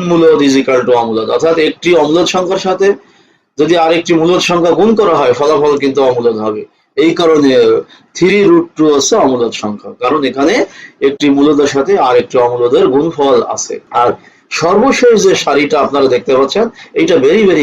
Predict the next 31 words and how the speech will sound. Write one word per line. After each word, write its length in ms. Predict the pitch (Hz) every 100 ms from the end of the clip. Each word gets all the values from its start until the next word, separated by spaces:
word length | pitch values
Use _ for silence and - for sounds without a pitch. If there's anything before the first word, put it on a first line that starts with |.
| 135
important, 340 | 113 117 190 170
এটা 120 | 127 131
আপনারা 260 | 123 120
মাথায় 260 | 117 113 123
রাখবেন। 320 | 127 143 220 254 - - _ _ -
এখানে 300 | 151 190 202
বলছে 300 | 196 185 202
অমূলদ 500 | 175 175 214 240 240 196
গুণ 120 | 202 185
অমূলদ 320 | 165 151 127 127 151
is 80 | 170
equal 200 | 165 156 143
to 40 | 139
অমূলদ, 320 | 120 113 110 - _ _ _ _ _ -
আবার 280 | 202 254 226
বলতেছে 460 | 208 156 131 117 104 - _ -
অমূলদ 400 | 147 202 254 220 196
গুণ 120 | 202
অমূলদ 360 | 170 165 156 131 131
is 60 | 165
equal 220 | 170 147 131
to 60 | 127
মূলদ। 260 | 123 113 101 _ _ _ _ -
অর্থাৎ 260 | 135 139 127
আমরা 160 | 123 131 -
সিদ্ধান্তে 360 | 127 127 165 131
যেতে 160 | 120 151 170
পারি 180 | 190 269 277 - - 113
যে 60 | 139 147
দুটি 240 | 170 196 190 - _ _ _ _ - 147
অমূলদ 300 | 185 240